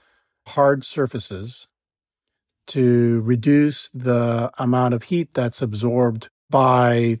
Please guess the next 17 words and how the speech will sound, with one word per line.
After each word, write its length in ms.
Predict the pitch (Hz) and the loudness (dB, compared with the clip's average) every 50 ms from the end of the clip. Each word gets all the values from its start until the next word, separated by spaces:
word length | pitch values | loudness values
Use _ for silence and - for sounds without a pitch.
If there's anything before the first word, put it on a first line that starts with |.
| _ _ _ _ _ - | _ _ _ _ _ -4
concrete, 580 | - 139 127 120 - 156 143 135 139 - - - - - _ _ _ _ - | -2 -2 -2 0 0 2 2 2 2 0 -4 -16 -20 -20 _ _ _ _ -2
asphalt, 840 | 139 135 131 - - - 131 120 120 123 120 - - - - _ _ _ _ _ _ - | 0 0 0 0 2 2 2 4 4 2 -2 -6 -14 -18 -20 _ _ _ _ _ _ -2
as 160 | 185 170 143 | -2 0 2
well 160 | 190 233 233 220 | 2 2 2 2
as 100 | 175 156 | 0 -2
the 80 | 156 | -2
fact 280 | - 170 147 143 131 - | 0 2 2 2 2 0
that 200 | 160 131 123 117 120 _ _ _ _ _ _ _ | 0 0 0 0 -4 _ _ _ _ _ _ _
small 300 | - - - - 135 127 | -18 -8 -2 0 0 0
trees, 440 | 120 - 160 139 139 135 131 123 120 | 0 0 -2 0 0 0 -2 -2 -4
shrubs, 500 | - - - 131 131 127 123 123 - - | -6 -4 0 0 2 2 0 -2 -4 -4
and 240 | 127 117 117 117 127 | -4 -2 -2 -2 -4
other 300 | - 139 131 120 131 123 | -4 -4 -4 -2 -2 -4
plant 280 | - - 135 120 117 | -4 -4 -6 -4 -4
materials 500 | 123 117 - 131 117 117 113 110 110 - _ _ _ _ _ _ _ _ _ _ | -6 -6 -4 -4 -4 -4 -4 -6 -8 -14 _ _ _ _ _ _ _ _ _ _
also 920 | - 127 123 120 - - - 123 120 120 117 113 117 117 113 113 120 135 - - | -6 -4 -4 -4 -4 -2 -2 0 0 2 0 0 0 -2 -2 -4 -6 -6 -6 -6
are, 440 | 127 120 117 110 107 107 107 110 | -4 -2 -2 -2 -2 -2 -4 -6